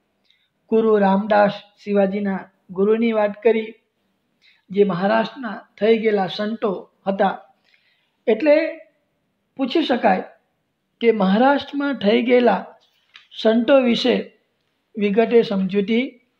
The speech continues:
આપો. પ્રશ્નમાં પૂછી શકાય મુદ્દાસર, "મહારાષ્ટ્રના સંતો વિશે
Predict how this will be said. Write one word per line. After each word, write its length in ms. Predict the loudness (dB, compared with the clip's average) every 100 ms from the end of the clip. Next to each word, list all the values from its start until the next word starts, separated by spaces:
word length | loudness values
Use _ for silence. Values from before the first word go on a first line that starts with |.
| -2
આપો. 440 | -2 -2 -6 -10 _ _ _ _ _ _ _ _ -4
પ્રશ્નમાં 440 | -4 -4 -6 -6
પૂછી 280 | -6 -6 -4
શકાય 260 | -4 -6
મુદ્દાસર, 580 | -6 -2 0 0 -2 -12 _ _ _ _ _ _ _ _ -2
"મહારાષ્ટ્રના 520 | 2 2 2 -2 -8
સંતો 360 | -6 -4 0
વિશે 380 | 0 0 0 -2